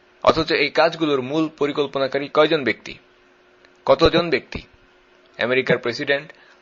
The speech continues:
জাতীয় নিরাপত্তা পরিষদের সদস্য, কংগ্রেসের কিছু শক্তিশালী প্রভাবশালী মেম্বার, বড় বড় কর্পোরেশনের চিফ এক্সিকিউটিভ অফিসার, বড় বড় ব্যাংকের প্রধান, শক্তিশালী ইহুদি,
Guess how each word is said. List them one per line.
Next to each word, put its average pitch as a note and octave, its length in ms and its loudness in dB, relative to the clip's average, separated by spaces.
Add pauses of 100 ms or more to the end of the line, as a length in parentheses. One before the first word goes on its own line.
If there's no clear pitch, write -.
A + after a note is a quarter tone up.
(180)
জাতীয় A2 280 2
নিরাপত্তা B2 400 0
পরিষদের C3+ 380 0
সদস্য, C#3+ 500 0 (600)
কংগ্রেসের D3 500 2
কিছু - 180 -8
শক্তিশালী C3+ 480 -4
প্রভাবশালী C3+ 460 0
মেম্বার, C#3+ 460 2 (480)
বড় A2 180 6
বড় B2 180 4
কর্পোরেশনের B2 640 0 (540)
চিফ C#3 240 -6
এক্সিকিউটিভ D#3 720 -2
অফিসার, D#3 400 2 (800)
বড় B2+ 180 6
বড় C3 160 4
ব্যাংকের B2+ 420 -2
প্রধান, D3+ 400 -2 (760)
শক্তিশালী D#3 520 0
ইহুদি, D3+ 480 -2